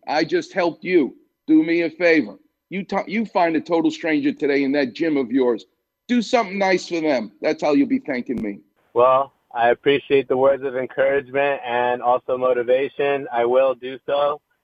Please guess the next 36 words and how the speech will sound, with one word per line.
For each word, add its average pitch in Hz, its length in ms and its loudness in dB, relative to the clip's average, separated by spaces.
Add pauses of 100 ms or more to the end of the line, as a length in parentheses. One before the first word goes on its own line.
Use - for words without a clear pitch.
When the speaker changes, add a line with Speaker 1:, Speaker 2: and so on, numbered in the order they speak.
(120)
Speaker 2:
And, 123 440 0
uh, 120 220 4
you 120 220 -2
guys 139 240 2
have 139 180 -2
a, 120 280 0
a, 117 220 -4
a 110 40 -8
great 135 400 -2
day, 143 320 -2
blessed 131 320 -2
day, 139 420 0
and 113 160 -6
thank 143 220 -2
you 147 200 -4 (140)
so 139 140 0
much 135 260 -4
for 123 100 -10
taking 123 300 -6
my 120 140 -4
call. 110 400 -2 (340)
Speaker 1:
It's - 180 -12
my 160 160 4
pleasure, 151 400 4
Kevin. 123 380 2
God 151 240 4
bless 156 280 -2
you 156 160 2
and 135 80 -2
have 131 120 -4
a 123 40 -2
great 139 340 -2
day. 120 340 0
All 160 80 0
right, 185 220 4
Warriors. 202 580 0